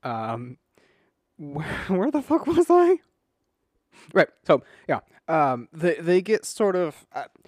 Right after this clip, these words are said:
I wanna say, like, Courtney gets a little offended that Nini would even think about, like, leaving. Which, to an extent, is understandable,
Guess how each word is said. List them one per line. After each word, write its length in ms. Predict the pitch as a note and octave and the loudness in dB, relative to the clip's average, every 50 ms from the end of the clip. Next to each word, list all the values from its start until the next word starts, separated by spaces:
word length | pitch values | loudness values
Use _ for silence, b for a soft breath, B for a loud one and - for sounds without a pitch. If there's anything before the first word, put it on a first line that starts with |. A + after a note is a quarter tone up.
| B B B | B B B
I 60 | G#3 | 0
wanna 160 | C4+ F#4+ G#4+ | 2 2 2
say, 160 | - F#4+ D#4 | 0 -2 -2
like, 180 | C4 A3+ E3+ D3 - - | -2 -2 -4 -6 -10 -4
Courtney 260 | - C4+ C#4 D4 D#4+ | -2 -2 0 0 -2
gets 180 | C4+ C4 B3 - | -4 -4 -2 -2
a 40 | G3+ | -2
little 220 | G3 F#3 F3 - | -2 0 -2 -6
offended 540 | - A#2+ - - A2+ G#2+ A2+ A#2+ C3+ D3 C#3+ _ _ _ _ _ _ _ _ _ _ _ _ _ _ _ _ _ _ _ _ _ _ _ _ _ _ _ _ _ _ _ _ _ _ _ _ _ _ _ _ _ _ _ _ _ _ _ _ _ _ _ _ _ _ _ _ _ _ _ _ _ _ - | -6 -10 -14 -12 -14 -12 -10 -10 -10 -10 -12 _ _ _ _ _ _ _ _ _ _ _ _ _ _ _ _ _ _ _ _ _ _ _ _ _ _ _ _ _ _ _ _ _ _ _ _ _ _ _ _ _ _ _ _ _ _ _ _ _ _ _ _ _ _ _ _ _ _ _ _ _ _ -8
that 280 | F3 E3 E3 D#3 C3+ | 0 2 2 2 2
Nini 240 | D3 D3 D#3 E3+ F3 | 0 -2 -2 -2 -2
would 140 | E3+ D#3 D3 | -2 0 0
even 220 | C#3+ C3+ C3+ B2+ | 0 -2 -4 -8
think 220 | - - A#2+ A#2+ B2+ | -8 -10 -10 -8 -4
about, 240 | B2+ B2+ A#2 A2 | -4 -2 -2 -2
like, 160 | A2 G#2+ G#2 _ _ _ _ _ _ _ _ _ _ _ | -4 -8 -12 _ _ _ _ _ _ _ _ _ _ _
leaving. 440 | G2+ G#2+ A2+ B2 D3+ F3+ G3 G#3 - _ _ _ _ _ _ _ _ _ _ _ _ _ _ _ _ _ _ _ _ _ _ _ _ _ _ _ _ _ _ _ _ _ _ _ _ _ _ _ _ _ _ _ _ _ _ _ _ _ _ _ _ _ _ _ _ _ _ _ _ _ _ _ _ _ _ _ _ _ _ - | -14 -12 -8 -4 -4 -4 -4 -6 -12 _ _ _ _ _ _ _ _ _ _ _ _ _ _ _ _ _ _ _ _ _ _ _ _ _ _ _ _ _ _ _ _ _ _ _ _ _ _ _ _ _ _ _ _ _ _ _ _ _ _ _ _ _ _ _ _ _ _ _ _ _ _ _ _ _ _ _ _ _ _ -10
Which, 200 | - E3+ F3 - | -8 -8 -6 -4
to 100 | - B3+ | -2 -2
an 60 | C4 C4 | 0 -2
extent, 320 | A#3 - - A3 A3 - - | -2 -4 -4 -6 -6 -6 -6
is 160 | F3 F3+ E3 | -6 -6 -6
understandable, 580 | - D#3+ D3+ C#3 - D3 C#3+ D3+ D#3 E3+ F3 | -6 -8 -6 -6 -4 -6 -6 -2 -4 -4 -4